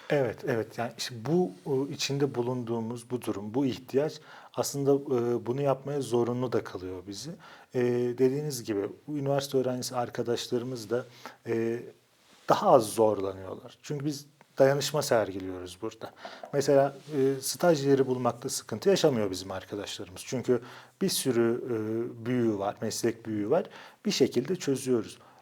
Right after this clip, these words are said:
İyi staj yeri bulmakta bile sıkıntı yaşamıyor. Yani herhangi bir staj yerinden bahsetmiyorum. Onun merak ettiği alandaki stajyerlerini buluyoruz o arkadaşlarımıza. E, bu yönden büyük bir imkan. Biz şunu hedefliyoruz.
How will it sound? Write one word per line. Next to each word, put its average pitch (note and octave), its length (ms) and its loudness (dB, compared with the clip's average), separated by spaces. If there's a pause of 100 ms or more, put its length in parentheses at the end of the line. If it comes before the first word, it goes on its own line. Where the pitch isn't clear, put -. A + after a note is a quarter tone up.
(180)
İyi E3 200 0
staj B2+ 440 2
yeri A2 180 4
bulmakta G#2 460 -2
bile F#2+ 140 -8
sıkıntı - 460 -10
yaşamıyor. G2+ 260 -10
Yani G2 100 -14 (360)
herhangi B2+ 400 2
bir A#2 60 -4
staj B2 340 2
yerinden C3 340 0
bahsetmiyorum. B2 560 -4 (360)
Onun D#3+ 180 2
merak E3 400 6
ettiği F#3 260 -2
alandaki E3+ 460 2
stajyerlerini D#3 840 2
buluyoruz G#2 560 -4
o B2 60 0
arkadaşlarımıza. G#2 880 -6 (440)
E, B2+ 260 2 (180)
bu F3 100 0
yönden E3+ 420 2
büyük E3 260 -4
bir B2+ 60 -6
imkan. A2+ 400 -6
Biz E3 380 -6
şunu D3+ 240 -4
hedefliyoruz. G#2 720 -4